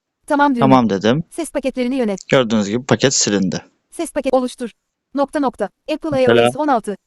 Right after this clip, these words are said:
Speaker 2: Bunu da sileceğim. Çift dokundum, basılı tuttum.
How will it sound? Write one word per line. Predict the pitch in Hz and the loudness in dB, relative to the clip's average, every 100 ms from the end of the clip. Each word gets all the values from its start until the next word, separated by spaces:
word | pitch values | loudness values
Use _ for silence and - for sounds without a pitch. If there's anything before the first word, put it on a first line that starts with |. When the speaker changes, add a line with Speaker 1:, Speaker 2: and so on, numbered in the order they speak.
| _ _ _ _ | _ _ _ _
Speaker 2:
Bunu | 160 160 | 4 4
da | 131 | 2
sileceğim. | - 98 95 98 104 135 - _ _ _ _ _ _ _ - | 0 -4 -4 0 0 0 -6 _ _ _ _ _ _ _ 0
Çift | - 147 | 2 4
dokundum, | 135 123 110 104 | 2 4 4 6
basılı | 104 - 123 | 4 4 2
tuttum. | 120 - - 147 | 0 0 2 2